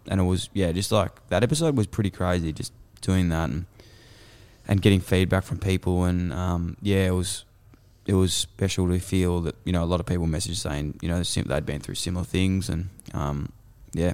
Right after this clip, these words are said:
it was really cool. So those guys are just the best at what they do. They make it so easy to, to talk <laughs> and, um, yeah, just,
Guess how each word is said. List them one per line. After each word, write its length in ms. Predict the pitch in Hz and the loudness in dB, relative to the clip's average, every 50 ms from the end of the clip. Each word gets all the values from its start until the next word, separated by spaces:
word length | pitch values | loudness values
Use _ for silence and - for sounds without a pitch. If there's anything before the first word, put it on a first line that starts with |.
| - - - | -2 -6 -10
it 40 | - | -10
was 140 | 76 78 - | -8 -4 -2
really 180 | 80 80 73 | 0 0 0
cool. 240 | 71 - - - 73 | -2 -2 -2 -2 -2
So 300 | - - 78 71 - - - - - | 0 0 2 2 0 -2 -4 -2 0
those 200 | 82 85 87 - | 2 2 2 2
guys 260 | - 82 76 78 - | 2 2 2 2 0
are 60 | 69 | -2
just 200 | 67 80 - - - - - - | -2 -4 -4 -6 -8 -14 -6 -2
the 80 | - - | 0 0
best 240 | - 82 - - | 2 0 0 0
at 20 | 76 | 0
what 60 | 69 | 0
they 120 | 64 69 73 | 0 0 0
do. 200 | - 82 80 73 | 0 0 0 2
They 120 | 71 80 | 2 2
make 220 | 80 85 80 78 - | 2 2 2 0 0
it 80 | 76 | -2
so 320 | - - - 95 92 85 76 | -2 -2 -2 0 0 0 0
easy 300 | 73 78 - 78 78 73 | 0 -2 -2 -4 -4 -6
to, 220 | - - 73 - - - - - - - - - - - - - | -4 -4 -4 -4 -4 -6 -12 -20 -20 -20 -20 -20 -20 -20 -8 -4
to 80 | - | -4
talk 480 | 110 - - 127 127 127 127 123 - - | 0 2 4 6 8 6 6 4 2 -2
<laughs> 20 | - | -2
and, 320 | 107 104 - 107 113 101 | 0 0 0 0 0 2
um, 300 | 107 98 101 95 95 87 - - - - - | 2 2 2 2 0 -2 -4 -10 -18 -14 -6
yeah, 220 | - 98 98 95 92 | -2 0 0 2 0
just, 260 | 87 92 - - - | 0 -2 -4 -6 -8